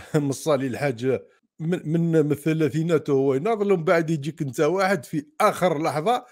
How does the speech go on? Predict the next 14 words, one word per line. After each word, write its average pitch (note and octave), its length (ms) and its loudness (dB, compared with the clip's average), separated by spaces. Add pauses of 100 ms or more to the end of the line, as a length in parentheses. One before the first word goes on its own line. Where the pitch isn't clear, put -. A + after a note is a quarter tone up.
(140)
يقول F#3 220 0
لك G3 140 0
هذا G3 160 4
خاين. - 680 2 (120)
نفس C#4+ 300 4
الشيء D4+ 300 4
في A3 80 -2
الحراك. D3 520 0 (220)
الحراك G#3+ 340 0
هذا A3+ 160 6
وش G#3+ 240 2
هو؟ D#3+ 380 2 (360)
هو A3+ 540 8
نشاط G3 840 2